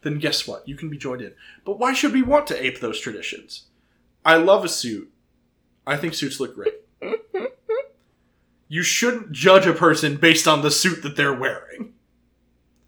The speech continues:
Speaker 2: But you do.
Speaker 1: Yeah. And I think the mistake that this movie makes is arguing that maybe we should be judging people by the suits they're wearing. It's it's like,
Speaker 2: Woof.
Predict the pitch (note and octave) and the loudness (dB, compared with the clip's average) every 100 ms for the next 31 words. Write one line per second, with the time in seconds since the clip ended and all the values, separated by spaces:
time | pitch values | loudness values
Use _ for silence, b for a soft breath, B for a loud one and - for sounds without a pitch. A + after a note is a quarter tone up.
0 | _ _ _ _ _ _ - - C#4 F4 | _ _ _ _ _ _ -16 0 2 2
1 | A3+ G#3 B3+ - - _ _ _ _ _ | 0 -2 -2 -10 -20 _ _ _ _ _
2 | _ _ _ _ A3+ D4+ - - _ _ | _ _ _ _ 2 2 0 -10 _ _
3 | _ _ - F3 F3+ - G#3 - D#3+ G#3 | _ _ -10 -4 -4 -4 -6 -4 -2 -2
4 | - F3 - C#3+ C#3+ C3+ D3 D3 C3 C3 | -2 -4 -6 -12 -10 -8 -6 -6 -6 -8
5 | C3 A#2 A#2 A#2 A#2 A2+ A2 G#2+ - _ | -10 -10 -8 -8 -12 -12 -14 -14 -20 _
6 | _ - G#2+ G#2 G#2+ A2+ F#3 F3+ A#2+ A2 | _ -20 -18 -16 -14 -8 -6 -6 -8 -12
7 | F#2+ G2+ G#2 F#2+ G2 - G#2 G#2+ G2+ G2+ | -14 -18 -20 -20 -20 -18 -16 -16 -16 -18
8 | F#2+ D#2+ D2 - - _ _ _ _ _ | -18 -20 -20 -20 -20 _ _ _ _ _
9 | _ _ _ _ _ _ _ _ _ C#3 | _ _ _ _ _ _ _ _ _ -4
10 | D3 - - - _ _ _ _ _ _ | -2 -6 -8 -16 _ _ _ _ _ _
11 | _ _ E3 E3 G#3+ F#3 | _ _ 0 2 2 2